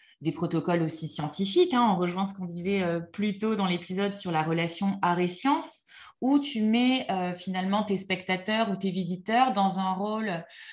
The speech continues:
d'observateur, dans un rôle, euh, expérimental, où très concrètement, après, il doit y avoir expression, écriture, euh, comme si tu, tu, tu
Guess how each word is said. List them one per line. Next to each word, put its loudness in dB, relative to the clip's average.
d'observateur, 2
dans 0
un 0
rôle, -2
euh, -2
expérimental, -2
où 0
très -4
concrètement, -2
après, 0
il 0
doit 0
y 2
avoir 0
expression, 0
écriture, 0
euh, 0
comme 0
si -4
tu, 0
tu, -8
tu -8